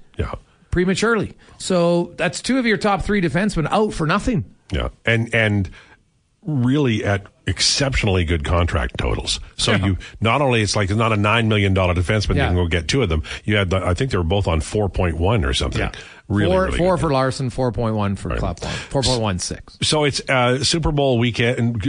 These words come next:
Speaker 1: weekend coming up. Uh, I, I know I'd, like, I've read, you know, this is gonna be an interesting, uh, Super Bowl. Um,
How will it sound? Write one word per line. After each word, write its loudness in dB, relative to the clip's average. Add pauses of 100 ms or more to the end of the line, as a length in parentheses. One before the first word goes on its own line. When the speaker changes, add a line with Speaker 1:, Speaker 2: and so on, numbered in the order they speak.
(120)
Speaker 1:
weekend 0
coming 2
up. 0 (100)
Uh, 2 (580)
I, 2 (400)
I 2
know 2
I'd, 2
like, 2
I've 2
read, 0
you 0
know, 2 (1000)
this 0
is 2
gonna 2
be 2
an 2
interesting, 0
uh, 0
Super 0
Bowl. -2 (500)
Um, 0